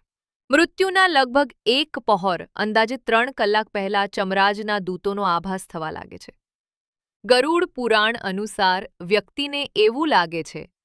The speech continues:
કે કોઈ અદૃશ્ય નકારાત્મક શક્તિ કે યમદૂત તેની આસપાસ છે, જે તેને પોતાની સાથે લઈ જવા તૈયાર છે. જો વ્યક્તિએ જીવનમાં અધર્મ કે પાપ વધુ કર્યા હોય,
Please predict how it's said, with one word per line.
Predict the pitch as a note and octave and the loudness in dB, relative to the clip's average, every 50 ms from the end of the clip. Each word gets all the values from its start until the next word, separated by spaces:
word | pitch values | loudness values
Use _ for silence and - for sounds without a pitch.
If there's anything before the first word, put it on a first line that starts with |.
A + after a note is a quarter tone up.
| _ _ _ _ _ _ _ _ _ - | _ _ _ _ _ _ _ _ _ -4
કે | - D4 D4 _ _ - | -2 -2 -2 _ _ -8
કોઈ | - D4 D4+ E4 F#4 F#4 | -2 0 2 2 2 0
અદૃશ્ય | - - - A3+ G#3+ F3+ G#3 G#3 G#3+ G#3 - - - B3 A#3 A3+ | 0 2 2 2 2 2 0 0 0 -2 -4 -6 -4 -2 -2 -2
નકારાત્મક | A3 G3 F3+ F3 - G3 G3 G3 G3+ G3 F#3+ F#3+ _ _ G#3+ A3 A3 - | 0 -2 -4 -4 -2 0 0 2 2 2 0 0 _ _ -8 -8 -8 -8
શક્તિ | - - G3+ F3 F3 - _ - A#3 A#3 | -8 -6 -6 -6 -6 -8 _ -10 -10 -6
કે | - B3 A3+ | -4 -4 -4
યમદૂત | G3 E3 E3 F3 E3+ E3+ E3+ E3+ G3 B3+ C4 C4 | -2 -2 -2 -2 -2 -2 -4 -4 -2 -2 -2 -2
તેની | - - A#3 A3 A3+ - - - | -2 -2 -4 -4 -4 -6 -4 -2
આસપાસ | E3+ E3+ F3 F3+ - - - - F3+ E3+ E3 - - - - | -2 -2 -2 -4 -8 -8 -4 -2 -2 -2 -2 -4 -10 -18 -18
છે, | - - - - _ _ _ _ _ _ _ _ _ _ _ _ _ _ _ _ - | -16 -14 -14 -16 _ _ _ _ _ _ _ _ _ _ _ _ _ _ _ _ 0
જે | D4 E4 | 0 2
તેને | - D#4+ D#4 E4 F#4 | 2 2 0 0 -4
પોતાની | - - B3+ A3+ G#3+ - A3+ A3+ B3 C4+ | -4 -2 0 0 2 2 0 0 -2 -4
સાથે | C4+ - - - A#3 G3+ F#3 F3+ F3+ - A#3 B3 | -10 -12 -4 2 2 4 4 2 -2 -4 -4 -2
લઈ | A#3+ G#3+ G3 G3+ | 0 0 -2 0
જવા | F3+ G3 G3 G3+ G#3 | 0 -2 -2 -2 -2
તૈયાર | - F#3+ F3 E3 D#3+ D3+ D3+ - - | -2 -4 -4 -4 -4 -6 -8 -10 -12
છે. | - - - - _ _ _ _ _ _ _ _ _ _ _ _ _ _ _ | -16 -20 -20 -20 _ _ _ _ _ _ _ _ _ _ _ _ _ _ _
જો | G#3 C#4 F4+ G4 | 2 4 4 6
વ્યક્તિએ | F4 E4+ D4+ C#4+ - _ - D#4 D#4+ E4 E4 | 6 4 2 2 0 _ -4 -2 0 0 0
જીવનમાં | B3 B3 B3 A3+ B3 B3 B3+ B3+ C4 C4 - - | 0 -2 0 0 0 0 0 0 0 0 0 2
અધર્મ | G3+ F#3+ F3 G3+ G#3 A3 A3+ A#3 A#3 A#3+ A#3+ | 0 0 0 0 -2 0 0 0 0 0 -2
કે | A#3+ - - A#3 | -2 -2 -4 -6
પાપ | A#3 _ - F#3+ F#3 G3 G#3+ - - | -4 _ 2 2 4 2 2 -2 -4
વધુ | G3+ E3 F3+ F3+ E3+ G3 A#3 A#3+ | -4 -2 0 0 0 0 -2 -2
કર્યા | - F#3 E3+ D#3+ E3 D#3 D#3 | -2 -4 -4 -4 -4 -8 -8
હોય, | D3 D3+ - - | -10 -12 -14 -16